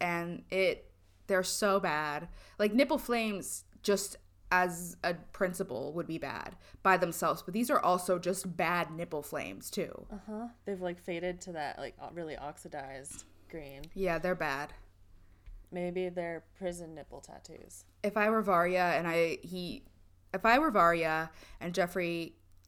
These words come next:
Speaker 1: came to Russia and took a shirt off, I would just ask him to leave at that point.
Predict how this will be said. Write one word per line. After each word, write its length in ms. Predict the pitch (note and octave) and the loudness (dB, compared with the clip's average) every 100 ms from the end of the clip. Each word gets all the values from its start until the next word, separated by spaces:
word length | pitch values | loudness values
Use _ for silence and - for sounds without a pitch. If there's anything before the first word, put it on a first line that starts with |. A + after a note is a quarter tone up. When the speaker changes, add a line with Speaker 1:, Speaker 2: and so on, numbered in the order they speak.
| - | -12
Speaker 1:
came 260 | F#3 F3+ | -6 -6
to 300 | F3+ F#3 F3 E3+ | -2 0 0 -2
Russia 540 | D#3 D#3+ F3 D#3 D#3+ - | -4 -4 -6 -4 -6 -8
and 120 | E3 | -8
took 160 | F3+ E3+ | -8 -6
a 60 | |
shirt 280 | E3+ E3 D3 | -6 -2 0
off, 300 | C#3+ D3 - | 0 -2 -4
I 140 | - E3 | -8 -6
would 160 | E3 | -6
just 180 | D#3+ D3 | -8 -6
ask 260 | D#3 C3 - | -6 -6 -8
him 100 | D3 | -12
to 100 | D3+ | -12
leave 260 | - - - | -10 -10 -10
at 80 | - | -10
that 180 | - | -10
point. 320 | - - - | -10 -12 -12